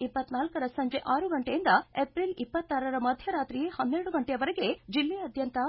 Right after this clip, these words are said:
ಮದ್ಯ ಮಾರಾಟ ಮಾಡುವುದನ್ನು ನಿಷೇಧಿಸಿ ಜಿಲ್ಲಾ ಚುನಾವಣಾಧಿಕಾರಿ ಟಿ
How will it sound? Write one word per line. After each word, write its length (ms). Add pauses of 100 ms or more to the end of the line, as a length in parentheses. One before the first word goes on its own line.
ಮದ್ಯ 380
ಮಾರಾಟ 400
ಮಾಡುವುದನ್ನು 520
ನಿಷೇಧಿಸಿ 640 (280)
ಜಿಲ್ಲಾ 380
ಚುನಾವಣಾಧಿಕಾರಿ 920 (240)
ಟಿ 180